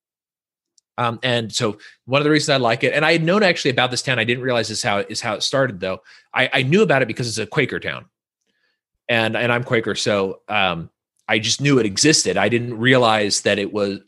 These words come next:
its, its whole structure and stuff like that. So, uh, Silo is a corporation,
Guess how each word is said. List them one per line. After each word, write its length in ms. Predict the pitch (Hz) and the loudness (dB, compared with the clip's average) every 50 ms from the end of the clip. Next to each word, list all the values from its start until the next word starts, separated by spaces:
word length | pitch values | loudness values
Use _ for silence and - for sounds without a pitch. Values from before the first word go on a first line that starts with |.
| 92 - _ _ | -20 -20 _ _
its, 420 | - - 131 127 131 - - - - | -8 -6 -4 -4 -4 -4 -6 -6 -6
its 160 | - 120 113 - | -6 -6 -6 -4
whole 340 | - - 127 117 107 101 92 | -4 -2 0 0 0 0 0
structure 440 | - - - 151 143 - - 120 98 | -2 0 0 0 0 0 -4 -6 -6
and 80 | 95 | -6
stuff 180 | - - 98 92 | -6 -6 -6 -6
like 120 | 92 90 | -6 -6
that. 180 | - 98 92 - | -4 -4 -4 -2
So, 180 | - 127 110 - - - - - - - _ _ - - - | -2 -4 -4 -6 -10 -20 -20 -20 -20 -20 _ _ -10 -4 0
uh, 200 | 139 117 107 98 | 0 2 2 2
Silo 380 | - - 196 226 226 214 185 | 2 2 4 4 4 4 4
is 120 | 127 131 - | 4 2 0
a 60 | - | -2
corporation, 840 | - - 170 170 165 113 110 117 120 131 127 - - 87 80 101 123 | 2 4 4 4 4 2 0 2 2 2 2 0 -4 -6 -8 -10 -16